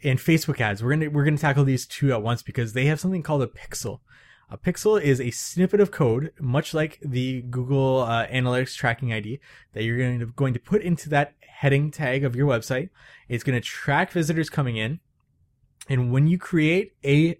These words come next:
ad, they are going to, uh, those people that have visited your website, that have been tracked by this pixel, are going to start seeing your advertisements on Facebook, on Google,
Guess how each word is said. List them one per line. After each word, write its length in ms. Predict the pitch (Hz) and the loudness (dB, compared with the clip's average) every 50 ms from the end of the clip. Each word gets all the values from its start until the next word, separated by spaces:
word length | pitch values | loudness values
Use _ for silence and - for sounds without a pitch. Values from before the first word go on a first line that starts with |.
| _ _ - | _ _ -4
ad, 400 | 120 127 151 190 240 262 269 - _ _ _ _ _ - _ _ _ _ _ _ _ _ - | 0 2 2 2 2 0 -4 -6 _ _ _ _ _ -20 _ _ _ _ _ _ _ _ -8
they 280 | 117 120 135 147 160 | 0 2 4 6 6
are 120 | 170 180 170 | 6 4 4
going 320 | 160 160 156 160 170 165 | 2 2 0 0 0 -2
to, 500 | - - - 139 131 131 135 135 139 131 - - | -4 -2 -2 0 2 2 2 2 0 -2 -6 -6
uh, 220 | 127 123 117 117 | -2 0 0 0
those 240 | 113 117 135 151 147 | 0 0 0 0 0
people 580 | - - - 233 220 - 156 123 117 147 170 _ _ _ _ _ - - - _ _ _ - - - - | -2 -4 -4 -4 -2 2 2 2 2 2 -2 _ _ _ _ _ -20 -20 -20 _ _ _ -20 -20 -16 -8
that 300 | 123 127 123 123 120 - | -2 0 0 0 0 -2
have 160 | 127 131 117 | -4 -4 -2
visited 480 | 117 113 139 147 180 208 196 202 180 165 | 0 2 4 4 4 4 4 2 2 2
your 100 | 160 147 | 0 2
website, 460 | 131 120 110 104 - 123 113 107 98 | 2 2 2 0 -2 -4 -4 -4 -4
that 120 | - 120 117 | -4 -2 -2
have 120 | 120 110 | -2 -2
been 140 | 120 113 107 | -2 -4 -6
tracked 420 | - - - 135 139 170 - - | -6 -2 -2 0 0 0 -2 -2
by 140 | - 131 123 | -2 0 0
this 180 | 123 135 - - | 0 0 -2 -4
pixel, 480 | - - 196 - - - 117 101 117 - _ - - - - - - _ _ _ _ - | -4 -4 -4 -4 -4 -6 -6 -6 -8 -10 _ -20 -20 -20 -20 -20 -20 _ _ _ _ -6
are 120 | - 120 117 | -4 -2 -2
going 200 | 113 123 139 151 | 0 0 0 0
to 140 | - 190 180 | -2 -4 -4
start 300 | - - 175 170 160 - | -2 -2 -2 -2 -2 -4
seeing 400 | - - 147 139 139 139 139 123 | -6 -4 -2 0 0 0 0 0
your 200 | 120 120 127 - | 0 0 0 0
advertisements 760 | 110 113 120 123 135 131 - 131 117 107 101 101 101 101 - | -2 -2 -2 -2 -2 -4 -4 -4 -8 -8 -8 -8 -10 -10 -10
on 160 | 82 101 98 | -12 -12 -12
Facebook, 520 | - - 127 143 156 151 - 196 208 - - - _ - | -8 -4 -2 -2 -2 -2 -2 -6 -6 -6 -10 -20 _ -10
on 200 | 104 104 104 98 | -8 -8 -8 -6
Google, 420 | 101 117 139 160 190 214 247 | -2 0 2 2 2 0 -2